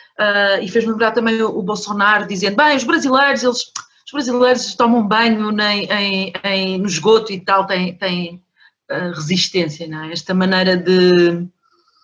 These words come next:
de conceber estes corpos, que são corpos que podem, ah, podem sofrer mais, não é? E no fim ainda são mais resistentes, porque eles são sempre olhados como,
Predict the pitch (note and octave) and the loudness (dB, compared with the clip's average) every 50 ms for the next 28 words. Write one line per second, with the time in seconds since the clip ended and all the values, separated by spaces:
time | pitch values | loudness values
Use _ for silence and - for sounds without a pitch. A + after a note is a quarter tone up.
0 | _ _ _ _ _ _ _ _ - - - - - F3+ - A3+ G#3+ - - - | _ _ _ _ _ _ _ _ -20 -20 -16 -14 -12 -4 0 0 0 0 -2 -2
1 | F#3 A3 A3 G#3 A3 - - - - - - A3+ A3+ A3+ A3+ - - - - - | 0 0 2 2 0 -2 -2 -4 -6 -4 0 2 2 2 2 0 -4 -6 -4 -4
2 | A3 G#3+ - A#3 A3+ A3 A3 - - - - A3+ A3 G#3 A3 A3 A3 A3 A3 - | -4 -2 0 0 0 0 0 -4 -8 -2 0 2 2 2 2 0 -2 -4 -6 -10
3 | _ _ _ _ _ - G3+ G#3 G3+ G3+ G3+ G3+ G3 G3 F#3+ F#3+ F#3+ F#3 F#3 F#3 | _ _ _ _ _ 0 2 2 2 4 4 4 4 6 6 4 4 2 0 -2
4 | F3+ F#3 F3+ _ _ _ _ _ _ _ _ _ _ _ - A#3+ A#3+ A#3+ G#3+ A3 | -6 -10 -16 _ _ _ _ _ _ _ _ _ _ _ 2 4 4 4 4 2
5 | A3+ G#3+ G#3 F3+ - - - F3+ - - A3+ A3+ A3+ A3+ G3 G3 F#3+ G3 G3 G3+ | 0 0 0 -2 -6 -8 -8 -10 -4 -2 2 4 4 4 4 2 2 2 2 4
6 | G3+ G3+ G#3 G#3+ A3+ B3+ C#4+ D#4+ F4+ - - - - - - - - G#3+ G3+ F#3+ | 4 4 4 4 4 4 4 4 4 2 0 -2 -2 -4 -8 -12 -6 -2 0 2
7 | F#3 F#3+ G3+ A#3 C4+ - A3+ A3+ A3 A3 - - A#3+ B3 B3 A#3+ A#3 A3+ - - | 2 4 4 2 4 4 4 4 4 4 2 0 0 2 4 4 4 4 4 2
8 | A#3 A3 G#3+ G#3+ A3 A#3 A#3 - G#3 F#3 F#3 F3+ G#3 G#3+ - - - A#3+ A#3+ A#3+ | 2 2 2 2 2 2 2 0 0 -2 -2 -4 -2 -2 -2 0 0 0 0 0
9 | - - - C4 B3+ B3+ B3+ B3 A#3+ - B3+ A#3 B3 B3+ B3 B3 A#3+ A#3+ A#3+ B3 | -2 -4 -2 -2 0 0 0 -2 -2 -2 -2 0 2 2 2 4 4 2 2 0
10 | A#3 - - - - - A#3+ A#3 A3+ A3+ A#3 A#3 A#3+ | 0 -4 -10 -8 0 4 4 6 6 6 4 2 0